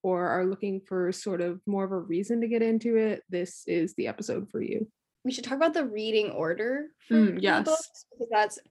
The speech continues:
Speaker 2: there's been some confusion lately, uh,
Speaker 1: <laughs>
Speaker 2: because if someone's not reading as they're coming out, as things are coming out,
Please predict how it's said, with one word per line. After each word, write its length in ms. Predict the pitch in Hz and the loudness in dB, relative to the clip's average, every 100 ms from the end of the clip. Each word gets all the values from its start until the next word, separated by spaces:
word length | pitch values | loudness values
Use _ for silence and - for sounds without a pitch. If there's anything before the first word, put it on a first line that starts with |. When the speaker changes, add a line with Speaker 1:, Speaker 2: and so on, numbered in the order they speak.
| - | -6
Speaker 2:
there's 320 | 233 240 240 | 4 6 6
been 240 | 247 254 | 4 4
some 640 | 262 285 240 233 220 214 - _ _ - | 4 4 2 0 -2 -6 -10 _ _ -14
confusion 960 | - 262 240 - 220 208 185 151 156 - | -2 -2 -2 -4 -2 -2 -2 -4 -6 -8
lately, 640 | 165 170 - 151 135 - - | -4 -4 -2 -4 -4 -6 -8
uh, 380 | 190 175 285 - - - | -4 2 4 2 -2 -14
Speaker 1:
<laughs> 220 | _ _ | _ _
Speaker 2:
because 720 | 262 240 - 240 233 254 254 247 - | 0 0 2 4 6 6 4 0 2
if 240 | 233 226 - | 2 2 -4
someone's 380 | 240 247 269 | 0 4 4
not 200 | 262 208 | 4 4
reading 400 | 190 190 196 214 | 2 2 2 0
as 380 | - 185 190 196 | 0 0 2 0
they're 160 | 214 196 | 2 2
coming 420 | - 202 190 175 | 0 -6 -4 -4
out, 280 | 151 170 202 | -2 -2 -2
as 180 | 180 202 | -2 -2
things 220 | 185 196 | -6 -4
are 80 | 185 | -4
coming 240 | 190 175 | -2 -2
out, 180 | 175 - | -2 -4